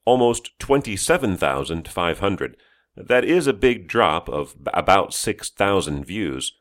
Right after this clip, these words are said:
or seventeen percent, but still more, its second best showing yet, more than it had a couple of weeks ago. For Wednesday, April second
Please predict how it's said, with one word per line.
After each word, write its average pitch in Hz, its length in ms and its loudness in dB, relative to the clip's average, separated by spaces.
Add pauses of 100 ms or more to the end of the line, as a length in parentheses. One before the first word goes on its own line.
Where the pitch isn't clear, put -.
or 65 200 -10
seventeen 85 800 -4
percent, 73 520 -4 (560)
but 101 420 2 (180)
still 139 300 4
more, 92 500 2 (180)
its 82 180 -8
second 87 480 0
best 87 280 0
showing 76 440 -4
yet, 71 240 -2
more 71 220 -6
than 71 80 -6
it 67 120 -10
had 65 120 -10
a 62 60 -14
couple - 260 -16
of 60 60 -20
weeks 67 260 -10
ago. - 300 -20 (2000)
For 147 140 4
Wednesday, 110 640 2 (380)
April 95 320 -2
second 64 560 -2